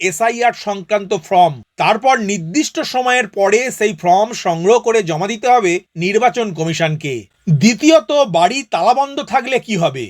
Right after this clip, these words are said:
বিএলও যদি কোনো বাড়িতে গিয়ে দেখেন সেই বাড়ি তালাবন্ধ,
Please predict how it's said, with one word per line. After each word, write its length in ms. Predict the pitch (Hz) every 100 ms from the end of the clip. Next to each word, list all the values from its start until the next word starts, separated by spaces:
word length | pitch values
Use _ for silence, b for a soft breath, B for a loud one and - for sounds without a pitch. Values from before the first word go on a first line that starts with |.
| - _ _
বিএলও 520 | 156 143 196 254 294 302
যদি 320 | 302 302 311
কোনো 280 | 220 240 247
বাড়িতে 400 | 185 214 226 294
গিয়ে 220 | 311 294
দেখেন 480 | 190 214 226 185 208
সেই 340 | - - 277 302
বাড়ি 280 | 254 269 254
তালাবন্ধ, 680 | 151 175 208 277 277 185